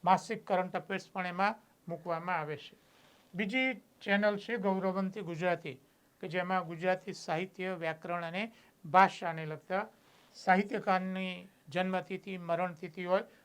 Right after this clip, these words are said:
તો એની પોસ્ટ મૂકવામાં આવે છે. હજુ સુધી જો તમે અમારી આ બંને Telegram ચેનલમાં જોડાયા ન હોય, તો એમાં જોડાઈ જવા વિનંતી છે.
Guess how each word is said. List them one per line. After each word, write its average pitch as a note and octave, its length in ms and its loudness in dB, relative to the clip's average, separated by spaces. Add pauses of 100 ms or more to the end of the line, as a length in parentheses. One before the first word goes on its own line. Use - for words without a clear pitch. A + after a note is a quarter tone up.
(120)
તો F#3 60 -4
એની G#3 200 2
પોસ્ટ F#3 400 -10
મૂકવામાં D#3+ 460 -8
આવે D3+ 240 -4
છે. - 260 -18 (680)
હજુ F#3+ 200 2
સુધી B3 300 -2
જો A#3 140 -2
તમે A3 260 -2
અમારી F#3+ 320 2
આ F3+ 40 -2
બંને F3+ 320 -4
Telegram G3+ 560 -4
ચેનલમાં F3 500 -4
જોડાયા E3+ 340 0
ન E3+ 80 -6
હોય, F#3+ 320 2 (400)
તો F3 60 -2
એમાં F3 240 0
જોડાઈ F#3+ 320 2
જવા E3 360 2 (440)
વિનંતી E3 520 -2
છે. C#3 260 -14